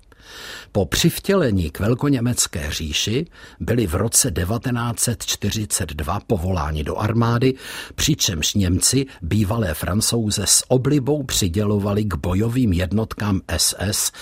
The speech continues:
s vysokými ztrátami na životech. Pouhý týden po rozsudku francouzské národní shromáždění vyhlásilo amnestii,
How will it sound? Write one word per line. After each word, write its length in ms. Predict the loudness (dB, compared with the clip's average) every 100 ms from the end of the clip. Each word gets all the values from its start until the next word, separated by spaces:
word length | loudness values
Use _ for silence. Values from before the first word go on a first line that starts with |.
| -16 -2
s 140 | 0
vysokými 640 | 2 2 2 0 -2 0 0
ztrátami 640 | 0 0 -2 -2 0 2
na 100 | 2
životech. 680 | 2 0 -2 -6 -8 -8 -8 -14 -20 -20 -20 -20 -16 -14 -14 -16 -16 4
Pouhý 420 | 6 8 6 4
týden 400 | 2 4 4 2 2
po 100 | 0
rozsudku 720 | 0 0 0 -4 -2 0 2
francouzské 720 | 2 0 0 0 0 0 0
národní 460 | 0 0 0 0
shromáždění 800 | 0 0 0 0 0 0 2 2
vyhlásilo 720 | 2 0 0 0 0 0 0 4
amnestii, 760 | 6 8 6 4 2 0 -2